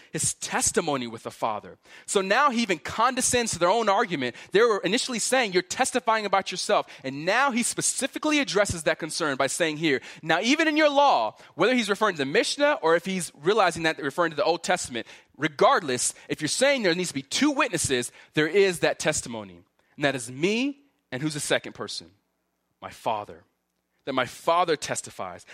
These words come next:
So he's not even violating the law that they're seeking to, uh, uphold against him. He's saying, "No, I'm, I'm, I'm upholding that because even there is two witnesses. It is me and my Father. That there is one who testifies beyond me. That's the Father."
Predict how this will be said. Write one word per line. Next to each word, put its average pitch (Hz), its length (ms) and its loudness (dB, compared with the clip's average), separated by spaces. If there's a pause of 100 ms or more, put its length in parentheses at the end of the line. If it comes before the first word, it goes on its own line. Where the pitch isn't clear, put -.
So 180 120 0
he's 190 140 0
not 226 180 0
even 190 240 0
violating 165 840 0
the 139 100 0
law 147 320 0
that 147 80 -6
they're 139 80 -4
seeking 160 400 -6
to, - 320 -4
uh, 117 80 -10
uphold 180 420 -4
against - 300 -12
him. 98 240 -16 (240)
He's 185 140 -4
saying, 214 180 0
"No, 208 100 2
I'm, 202 200 2
I'm, 202 120 2
I'm 196 180 0
upholding 202 600 -2
that 113 340 -10 (300)
because 180 260 -4
even 247 200 -2
there 294 160 2
is - 120 -4
two 202 200 -6
witnesses. 160 580 -8 (160)
It 120 140 -10
is 107 160 -10
me 151 420 -4 (400)
and 127 100 -6
my 120 140 0
Father. 110 540 -6 (1400)
That 143 100 -6
there 143 80 2
is 135 160 -2
one 160 300 0
who 156 100 -6
testifies 131 580 -2
beyond 113 380 -8
me. 92 160 -20 (320)
That's - 160 -10
the - 80 -10
Father." 104 480 -6